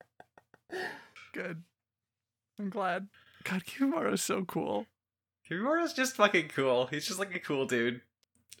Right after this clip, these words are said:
Speaker 2: I think it's, I think it's a good choice when you have, like, a, a new antagonist show up and he's just really cool. Um, because then you can look at him and go, "Oh, he's cool." And that's, like, a good experience for the viewer. Um, so if you're out there, you're, like, writing something, you're looking for advice, put a cool guy in there.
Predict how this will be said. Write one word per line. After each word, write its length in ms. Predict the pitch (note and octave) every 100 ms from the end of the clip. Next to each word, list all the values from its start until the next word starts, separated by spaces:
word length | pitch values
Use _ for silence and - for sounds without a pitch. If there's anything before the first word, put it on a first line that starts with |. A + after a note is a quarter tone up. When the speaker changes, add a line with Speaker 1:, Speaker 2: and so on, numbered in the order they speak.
| -
Speaker 2:
I 140 | C3+
think 220 | C#3 E3 F3+
it's, 200 | E3 -
I 140 | C3
think 180 | B2 D#3
it's 140 | D3+
a 40 | C3+
good 220 | A2+ A2
choice 460 | - G2+ F#2+ - -
when 120 | A2+
you 100 | A2
have, 240 | G#2+ G2+ G2+
like, 160 | G2
a, 200 | G#2 G2
a 40 | G2
new 200 | G2+ G2+
antagonist 560 | G2 G2 G2 F#2 F#2
show 120 | - E2+
up 140 | -
and 80 | G#2
he's 160 | G2
just 220 | - A2 G#2
really 160 | G2
cool. 500 | - F2+ F2+ A2+ A#2 _ _ _
Um, 380 | G#2 F#2+ - - C#2 - -
because 240 | - A#2+
then 120 | A#2+
you 40 | A2
can 120 | A2+
look 120 | A2
at 80 | G#2
him 80 | F#2+
and 80 | F#2+
go, 80 | E2+
"Oh, 120 | G#2+
he's 180 | G2 -
cool." 520 | - D#3 F#2 - - G#2+
And 100 | A2+
that's, 180 | A2+
like, 100 | A2+
a 140 | G2 F#2+
good 180 | G#2+ G2
experience 520 | - - G2+ F2+ -
for 100 | F#2
the 80 | F#2
viewer. 420 | G2+ E2+ - - -
Um, 300 | G#2 F#2+ A2+
so 120 | -
if 100 | B2+
you're 140 | D#3+ E3
out 140 | D#3+
there, 320 | A#2 G2+ G#2 - _ _ _ _ _ _ _ _ _ A#2+
you're, 100 | A2+
like, 140 | A2
writing 280 | G2+ G2+ A2+
something, 320 | B2+ A#2 B2
you're 100 | A2
looking 200 | G2+ A2+
for 140 | - G2
advice, 380 | - G#2+ A2+
put 160 | - F3
a 20 |
cool 220 | - G#3+
guy 160 | A3+ G2+
in 200 | E2+ F2+
there. 260 | F2+ F#2